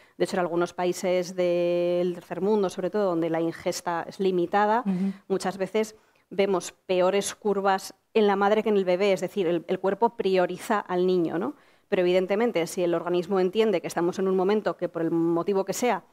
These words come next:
Speaker 1: no hay suficiente, pues esto no, no, no me, no me lo puedo permitir, ¿no? Entonces,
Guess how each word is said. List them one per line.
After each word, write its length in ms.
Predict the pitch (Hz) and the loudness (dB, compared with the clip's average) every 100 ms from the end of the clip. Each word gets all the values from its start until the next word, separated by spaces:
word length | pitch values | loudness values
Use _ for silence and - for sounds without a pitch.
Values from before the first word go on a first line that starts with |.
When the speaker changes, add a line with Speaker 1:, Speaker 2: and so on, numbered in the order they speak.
| _ | _
Speaker 1:
no 200 | 196 202 | 0 4
hay 100 | 214 | 4
suficiente, 760 | 208 214 220 - 208 208 208 294 - _ _ _ | 2 -2 -4 0 2 2 0 -2 -6 _ _ _
pues 240 | - - - _ - | -12 -12 -12 _ -16
esto 420 | 165 - 175 - - | -10 -4 -4 -4 -6
no, 240 | 170 175 | -2 -2
no, 240 | 180 190 180 | 0 0 0
no 120 | 196 | 2
me, 100 | 202 | 2
no 200 | 190 202 | 2 2
me 80 | 214 | 2
lo 80 | 202 | 4
puedo 160 | 202 | 4
permitir, 520 | 196 185 180 185 165 180 | 2 0 0 0 -2 -2
¿no? 160 | 247 | -2
Entonces, 540 | 247 185 180 190 196 | -4 -4 -2 -2 -4